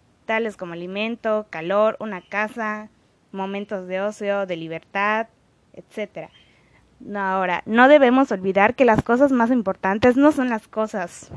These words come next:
materiales o físicas, sino nosotros como personas. De ahí la importancia de saber cuidar, atender, reconocer y sin, y, e, e indudablemente dejar atrás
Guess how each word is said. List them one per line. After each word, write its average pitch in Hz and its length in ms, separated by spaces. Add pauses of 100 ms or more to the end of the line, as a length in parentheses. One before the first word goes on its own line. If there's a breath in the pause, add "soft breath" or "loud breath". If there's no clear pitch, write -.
materiales 202 800
o 196 60
físicas, 208 640
sino 226 240
nosotros 233 420
como 196 220
personas. 190 560 (360 soft breath)
De 240 140
ahí 254 180
la 349 100
importancia 240 760
de 220 120
saber 240 360
cuidar, 220 500 (240 soft breath)
atender, 220 500
reconocer 214 760 (460 soft breath)
y 233 180
sin, 226 560
y, 233 160
e, 233 240 (680)
e 233 100
indudablemente 247 1000
dejar 247 380
atrás 233 600